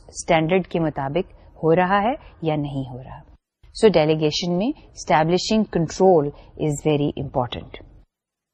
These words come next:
آخر میں جو بہت اہم چیز ہے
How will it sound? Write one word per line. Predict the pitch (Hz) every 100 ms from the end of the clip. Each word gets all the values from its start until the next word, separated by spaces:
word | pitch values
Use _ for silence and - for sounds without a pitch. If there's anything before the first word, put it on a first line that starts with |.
| _ -
آخر | - 233 - 311 277
میں | 240 240 202
جو | 196 190
بہت | 170 180 220 -
اہم | 180 196 190
چیز | - 180 180 -
ہے | 147